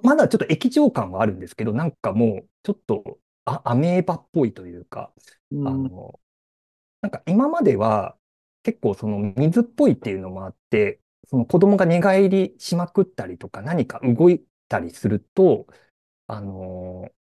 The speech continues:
Speaker 1: よくなんかシーエムとかでその背中漏れとか横漏れみたいな、あの、そう、おむつのシーエムとかでよく、あの、出てくるフレーズがあると思うんですけど、まさしくなんかその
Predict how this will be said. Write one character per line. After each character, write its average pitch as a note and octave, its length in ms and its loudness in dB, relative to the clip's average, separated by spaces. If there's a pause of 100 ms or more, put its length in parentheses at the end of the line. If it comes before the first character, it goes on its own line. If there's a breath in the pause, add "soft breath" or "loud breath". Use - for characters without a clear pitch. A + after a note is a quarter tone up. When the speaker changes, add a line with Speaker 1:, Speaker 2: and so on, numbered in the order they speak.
Speaker 1:
よ F3 100 4
く - 120 -2
な A#2 120 0
ん - 40 0
か - 240 -8 (100)
シ - 220 2
ー - 40 6
エ G#3+ 40 6
ム G#3+ 120 6
と G#3 100 4
か G#2 200 -6
で F2 80 -8
そ G2+ 140 -14
の F2 60 -16
背 - 160 -2
中 F3+ 300 2
漏 F3+ 200 4
れ F#3 120 6
と A2 120 -6
か - 200 -14
横 - 260 0
漏 C3+ 140 0
れ D3+ 120 2
み A2+ 140 -2
た - 180 -10
い F2 80 -14
な、 F#2 180 -16 (340 soft breath)
あ F#2+ 160 -6
の、 F2+ 280 -14 (220)
そ G2 80 -4
う、 - 60 -2
お - 20 6
む E3 120 6
つ - 120 0
の G#2 80 0
シ - 180 -2
ー G2 60 0
エ F#2+ 40 0
ム F#2 120 -4
と G#2 100 0
か - 100 -10
で F#2 80 -8
よ G#2+ 120 0
く、 - 320 -10 (300)
あ F#2 120 -10
の、 F2 160 -12
出 A#2+ 120 2
て - 120 -2
く - 140 -8
る C3 200 -10
フ - 140 0
レ F#2+ 120 2
ー - 20 2
ズ F#2+ 120 -2
が F#2+ 120 -4
あ F#2+ 40 -4
る F2+ 80 -6
と - 80 -12
思 F#2 100 -16
う - 20 -20
ん - 40 -20
で - 60 -16
す - 80 -20
け G2 100 -6
ど、 F#2 160 -8
ま A#2 120 -8
さ E3+ 160 0
し - 100 -8
く F#2+ 120 -6
な G2 120 -6
ん - 20 -8
か - 100 -16
そ C3 120 -2
の A#2+ 280 2